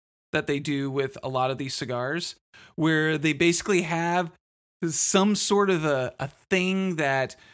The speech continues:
like, maybe the wrapper isn't just right, or maybe there's something that's kinda messed up. And so they just sell it for cheaper, and they do that. So I guess there's also blemished, like they have with guitars, or a factory second, like with Gibson.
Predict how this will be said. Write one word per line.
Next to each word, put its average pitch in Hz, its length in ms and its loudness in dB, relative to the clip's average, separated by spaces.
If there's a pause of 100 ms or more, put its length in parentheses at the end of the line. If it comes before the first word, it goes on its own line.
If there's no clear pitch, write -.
(140)
like, 139 180 -4
maybe 156 320 2
the 165 120 -2
wrapper 143 380 -2
isn't 139 220 -6
just 127 360 -6
right, - 340 -8
or 147 340 0
maybe 156 920 0 (280)
there's 147 440 0 (180)
something 196 500 2
that's 156 220 0
kinda 156 260 0
messed 143 340 -4
up. 151 300 0 (320)
And 160 140 4
so 170 260 4
they 156 220 -2
just 202 260 -2 (120)
sell 185 220 0
it - 160 -6
for 147 160 -4
cheaper, 233 680 -4 (320)
and 160 100 2
they 165 60 4
do 220 120 0
that. - 180 -2
So 180 420 0 (500)
I 185 60 2
guess 233 160 -2
there's 196 180 0
also 196 260 0
blemished, 165 720 -2 (560)
like 185 200 0
they 196 100 2
have 196 180 0
with 208 140 -2
guitars, 226 480 -2
or 160 180 -2
a 147 60 -2
factory 185 360 0
second, 196 400 -4
like 160 140 -6
with 139 140 -8
Gibson. 240 380 -6